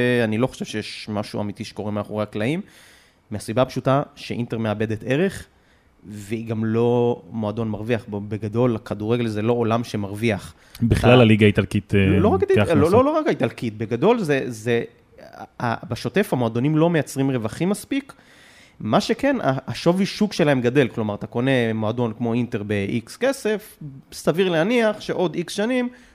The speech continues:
Speaker 1: הוא יהיה שווה יותר. בשוטף, המועדונים לא מכניסים מספיק כסף, כמו שאמרת, בטח שבאיטליה,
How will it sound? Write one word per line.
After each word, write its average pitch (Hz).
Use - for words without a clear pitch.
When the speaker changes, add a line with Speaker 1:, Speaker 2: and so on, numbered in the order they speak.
Speaker 1:
הוא 135
יהיה 143
שווה 135
יותר. 123
בשוטף, 117
המועדונים 139
לא 143
מכניסים 139
מספיק -
כסף, 180
כמו 120
שאמרת, 113
בטח 120
שבאיטליה, 131